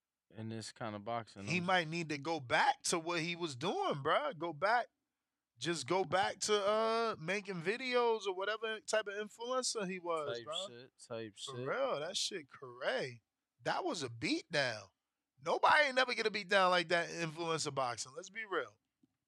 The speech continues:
Speaker 1: I don't watch it enough to tell you.
Speaker 2: I ain't seen nobody get that bloody and beat it up.
Speaker 1: But
Speaker 2: What
Speaker 1: if
Speaker 2: up?
Speaker 1: you are tuned in, appreciate y'all for rocking out.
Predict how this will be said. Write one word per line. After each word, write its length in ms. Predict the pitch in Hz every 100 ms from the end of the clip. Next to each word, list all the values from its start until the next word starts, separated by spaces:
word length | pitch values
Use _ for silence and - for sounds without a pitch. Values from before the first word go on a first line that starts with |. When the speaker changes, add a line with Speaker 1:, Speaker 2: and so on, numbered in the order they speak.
| _ -
Speaker 1:
I 260 | 131 196 233
don't 100 | 127
watch 360 | 120 147 -
it 60 | 110
enough 360 | 113 113 113 110
to 100 | 107
tell 320 | 95 117 117
you. 200 | 110 110 113 - _ _ _ -
Speaker 2:
I 160 | 196 208
ain't 140 | 190
seen 240 | - 190 170
nobody 360 | 185 156 143
get 200 | 135 131
that 260 | 135 131 123
bloody 360 | 151 151 143
and 140 | 135 127
beat 220 | 143 139
it 140 | 131
up. 160 | 131 120 _ _ _ _ _ _ _ _ _ _ _ _ _ _ _ _ _ _ - - _ _ _ _ _ _ _
Speaker 1:
But 120 | 143 247
Speaker 2:
What 120 | 277
Speaker 1:
if 80 | 277
Speaker 2:
up? 120 | 233
Speaker 1:
you 60 |
are 220 | 233 240 233
tuned 400 | - 233 220 208
in, 200 | 220 214
appreciate 640 | - 202 - 196 185 185
y'all 160 | 185 175
for 180 | - 170
rocking 420 | 175 175 - 165
out. 300 | 175 196